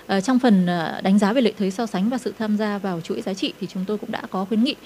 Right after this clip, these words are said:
Đối với ngành điện tử thì rõ ràng là các doanh nghiệp nước ngoài hiện nay đang dẫn dắt, ờ, sự tham gia vào chuỗi giá trị toàn cầu của Việt Nam. À, và do đó thì chúng ta sẽ phải có những cái chính sách để làm sao, ờ, mà các doanh nghiệp nội địa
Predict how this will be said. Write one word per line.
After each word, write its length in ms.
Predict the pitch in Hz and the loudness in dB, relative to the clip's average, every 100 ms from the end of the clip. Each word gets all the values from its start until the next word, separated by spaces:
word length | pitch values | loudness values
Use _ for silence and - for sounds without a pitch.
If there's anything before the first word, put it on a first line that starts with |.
| - - | -20 -2
Đối 120 | 202 | 2
với 120 | 247 | 2
ngành 260 | 285 220 175 | 4 2 2
điện 160 | 202 214 | -2 4
tử 180 | 247 160 | 4 4
thì 100 | 185 | -4
rõ 100 | 180 226 | -4 0
ràng 220 | 247 196 160 - - - | 0 0 -2 -12 -20 -8
là 260 | 185 185 175 | -2 0 0
các 120 | 262 262 | -4 0
doanh 160 | 247 | 4
nghiệp 140 | 226 202 | 4 4
nước 160 | 262 | 4
ngoài 160 | 233 190 | 4 2
hiện 120 | 202 | 0
nay 100 | 190 | -2
đang 200 | 208 202 | 0 -2
dẫn 140 | 214 233 | -2 0
dắt, 140 | 349 - - | -2 -2 -10
ờ, 200 | 196 175 | -8 -8
sự 180 | - 214 | -4 -2
tham 140 | 233 220 | 0 0
gia 140 | 220 | 0
vào 200 | 190 175 | 0 -2
chuỗi 160 | 165 208 | -4 -6
giá 120 | 196 | -6
trị 120 | - - | -6 -4
toàn 120 | 170 | -2
cầu 140 | 190 170 | -2 -2
của 100 | 160 | -4
Việt 180 | 196 | -2
Nam. 140 | 214 214 - - - - | 0 0 -6 -20 -20 -10
À, 160 | 185 185 | -6 0
và 180 | 196 190 | 0 2
do 160 | 220 | 4
đó 260 | 208 185 294 | 4 2 0
thì 100 | 262 | -4
chúng 180 | 196 196 | -2 0
ta 160 | 233 220 | 0 -2
sẽ 280 | - - 403 - | -4 -6 -6 -4
phải 80 | 185 | -2
có 180 | 180 | 0
những 160 | 214 240 | 0 -2
cái 100 | 233 | -4
chính 180 | 226 226 | 0 2
sách 240 | 359 381 | 0 0
để 100 | 196 | -2
làm 160 | 170 175 | -2 -4
sao, 300 | 226 214 202 - - - | -4 -4 -6 -12 -20 -6
ờ, 220 | 190 185 | -4 0
mà 160 | 185 180 | 0 0
các 180 | 269 | -2
doanh 160 | 269 233 | 4 6
nghiệp 120 | 233 202 | 6 6
nội 120 | 226 | 4
địa 200 | 220 - | 4 0